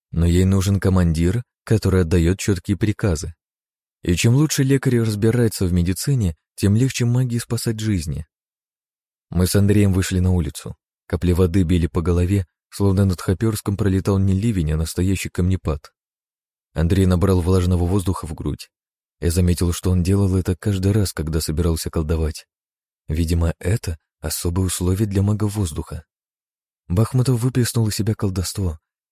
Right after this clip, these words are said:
и я заметил, как вдоль пострадавшей стены начал появляться едва различимый воздушный барьер.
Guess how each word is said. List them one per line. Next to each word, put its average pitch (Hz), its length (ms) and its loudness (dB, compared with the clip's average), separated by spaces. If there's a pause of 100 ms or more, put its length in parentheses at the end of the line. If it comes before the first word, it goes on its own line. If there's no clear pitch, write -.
и 87 80 0
я 92 120 4
заметил, 85 460 0
как 85 220 -4
вдоль 82 260 -2
пострадавшей 87 680 -2
стены 82 400 -4 (320)
начал 85 340 0
появляться 98 500 0
едва 92 280 -2
различимый 104 580 -2
воздушный 104 460 -2
барьер. 98 480 -2